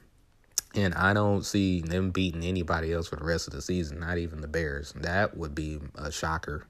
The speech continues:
The next and final shocker, uh, of the, of the regular season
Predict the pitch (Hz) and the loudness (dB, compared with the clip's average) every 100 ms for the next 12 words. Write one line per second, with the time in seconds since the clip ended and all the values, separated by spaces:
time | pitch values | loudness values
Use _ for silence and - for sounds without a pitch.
0 | _ - - - - 85 98 98 - - | _ -20 -20 -8 -2 2 2 2 -2 -4
1 | 85 78 92 104 92 76 85 78 - 78 | -6 0 4 4 4 0 -2 -2 -4 -8
2 | 76 - - - - - 87 82 78 - | -10 -16 -20 -20 -14 -4 0 0 0 -2
3 | 85 80 80 76 - 85 80 80 90 82 | -4 -4 -4 -6 -4 -4 -4 0 2 2
4 | 73 - 90 80 80 76 | -4 -2 -2 -2 -6 -12